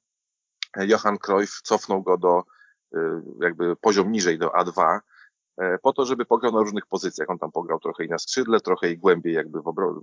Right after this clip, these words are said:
nie w obronie, ale na def-, jakby na defensywnym pomocniku. E, wszystko po to,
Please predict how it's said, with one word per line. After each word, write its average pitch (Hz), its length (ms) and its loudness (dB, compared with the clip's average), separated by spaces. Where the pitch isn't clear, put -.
nie 90 120 0
w 80 60 0
obronie, 85 300 2
ale 80 100 2
na 80 80 0
def-, 78 320 -6
jakby 80 220 -2
na 85 80 2
defensywnym 85 520 -4
pomocniku. 123 640 -2
E, 101 140 4
wszystko 151 340 0
po 120 160 6
to, 127 300 2